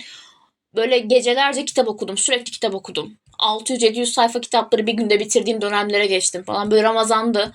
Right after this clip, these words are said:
Hatırlıyorum, böyle dehşet kitap okuyordum ben sürekli. Oradan zaten bu hani kitap şeyi iyice arttı. Zaten her zaman okuyordum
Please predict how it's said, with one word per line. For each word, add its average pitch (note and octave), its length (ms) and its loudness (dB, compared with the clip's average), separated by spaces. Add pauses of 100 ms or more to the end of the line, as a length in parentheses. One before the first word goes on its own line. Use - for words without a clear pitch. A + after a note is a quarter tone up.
(300)
Hatırlıyorum, A#3+ 480 2
böyle A#3 220 4 (260)
dehşet C4+ 380 -4
kitap C4+ 260 0
okuyordum F3+ 440 -2
ben F3 140 -2
sürekli. - 560 -8 (480)
Oradan A#3 380 -2
zaten F#3 520 0 (100)
bu F#3+ 180 -2
hani F#3+ 240 -4
kitap - 400 -2
şeyi G#3+ 320 0
iyice G3+ 320 0
arttı. F3 240 -4
Zaten G3+ 280 -10
her A#3+ 140 2
zaman G#3 240 -2
okuyordum B3+ 400 2